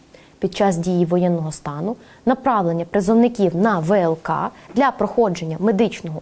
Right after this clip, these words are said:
огляду здійснюється лише у разі їх прийняття на військову службу у добровільному порядку. Відповідно, таке прийняття на військову службу у добровільному порядку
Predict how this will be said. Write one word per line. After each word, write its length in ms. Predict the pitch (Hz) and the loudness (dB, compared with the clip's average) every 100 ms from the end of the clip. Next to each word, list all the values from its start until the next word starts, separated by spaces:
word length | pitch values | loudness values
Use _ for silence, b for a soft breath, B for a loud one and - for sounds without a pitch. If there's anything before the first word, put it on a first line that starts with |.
| - | -6
огляду 460 | 175 160 226 240 359 B B B | -4 -4 -2 -2 -4 B B B
здійснюється 880 | 165 165 170 165 - 233 254 - 302 | -4 0 0 -2 -2 0 0 -2 0
лише 560 | 240 277 - 175 180 - | 2 0 0 0 0 0
у 100 | 196 | 0
разі 320 | 202 175 165 | 2 0 0
їх 220 | 170 208 | 0 -2
прийняття 560 | - 180 165 160 208 185 180 | 0 -2 -2 -2 -2 -2 -2
на 100 | 180 | -2
військову 440 | 175 180 - 170 | -2 -2 -4 -4
службу 520 | 165 - 233 285 254 285 B B - | -4 -2 0 2 0 -2 B B -4
у 120 | 226 226 | -4 -2
добровільному 920 | 185 208 196 190 185 240 175 160 156 - | -2 0 0 0 2 2 2 -4 -8 -4
порядку. 560 | 196 220 180 - - - B B B | 0 2 0 -4 -14 -18 B B B
Відповідно, 520 | 190 233 247 262 196 - | -4 0 2 2 0 -4
таке 240 | - 208 208 | -6 0 0
прийняття 500 | 208 202 202 202 185 | 2 2 0 0 -2
на 120 | 170 | 0
військову 400 | 175 175 196 175 | -2 -2 0 0
службу 420 | 175 202 175 170 - | 0 -2 -2 -4 -2
у 80 | 214 | 0
добровільному 640 | 202 185 190 196 170 165 | 2 2 2 2 0 -6
порядку 560 | 160 175 156 151 - | -4 -4 -4 -6 -4